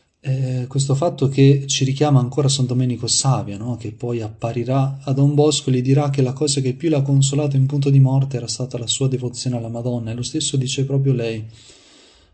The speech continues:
no? Eh, quando dice: "È Maria che mi dà forza e gioia in questi momenti, quello che più mi consola ora è l'essere stata sempre devota di Maria." Poco dopo Laura chiese a Don Genghini di chiamare sua mamma.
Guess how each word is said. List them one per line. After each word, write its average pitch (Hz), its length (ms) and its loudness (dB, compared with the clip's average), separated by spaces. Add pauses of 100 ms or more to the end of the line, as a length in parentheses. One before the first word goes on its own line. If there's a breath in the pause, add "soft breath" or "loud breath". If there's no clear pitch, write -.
(100)
no? 131 360 -2
Eh, 117 640 -8
quando 123 240 -4
dice: 123 540 -2 (880)
"È 135 140 4
Maria 123 360 6
che 135 140 2
mi 123 100 4
dà 117 140 -4
forza 143 460 0
e 123 40 2
gioia 135 300 6
in 120 120 -2
questi 135 320 0
momenti, 110 640 -4
quello 135 400 6
che - 180 -4
più 151 200 -2
mi 135 140 4
consola 123 560 0
ora 170 440 -2
è 127 140 -4
l'essere 123 460 -2
stata 139 380 -4
sempre 160 600 -4
devota 127 420 -4
di 123 120 -4
Maria." 110 400 -2 (1300)
Poco 175 220 0
dopo 143 320 6
Laura 139 380 6
chiese 143 300 2
a - 20 6
Don 135 240 6
Genghini 147 540 2
di 139 100 2
chiamare 127 400 -2
sua 139 180 -2
mamma. 107 420 -4